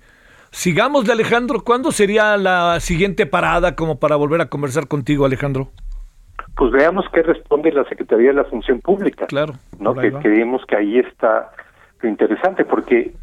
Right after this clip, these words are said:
Speaker 2: eh, el nivel de captura que hubo en la administración anterior,
Speaker 1: Ajá.
Speaker 2: que gracias, eh, a que, eh, en esta administración eso no está pasando en el sector salud. O sea,
Speaker 1: Ajá.
Speaker 2: tenían un observatorio,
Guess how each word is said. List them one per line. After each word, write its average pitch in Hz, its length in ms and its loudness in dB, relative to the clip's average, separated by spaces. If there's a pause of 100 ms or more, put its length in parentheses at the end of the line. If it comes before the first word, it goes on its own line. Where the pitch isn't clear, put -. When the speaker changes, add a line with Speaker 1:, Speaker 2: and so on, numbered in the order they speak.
Speaker 2:
eh, 120 220 2
el 131 140 0
nivel 151 320 0
de 220 120 0
captura 160 520 0
que - 100 -4
hubo 147 140 2
en 147 60 4
la 139 60 4
administración 117 760 -2
anterior, 104 560 0 (160)
Speaker 1:
Ajá. 113 140 -6
Speaker 2:
que - 80 4
gracias, 135 640 0 (260)
eh, 104 340 0
a 95 120 0
que, - 140 -8 (120)
eh, 110 320 -4
en 120 140 -4
esta 147 180 -2
administración 143 600 -2
eso 135 200 -2
no 127 140 0
está - 260 -2
pasando 117 540 -2 (280)
en 123 120 -6
el 95 120 -6
sector 107 420 -4
salud. 92 320 -4 (400)
O - 60 -12
sea, 120 80 0
Speaker 1:
Ajá. 123 80 -2
Speaker 2:
tenían 147 280 2
un 156 160 -2
observatorio, 123 920 0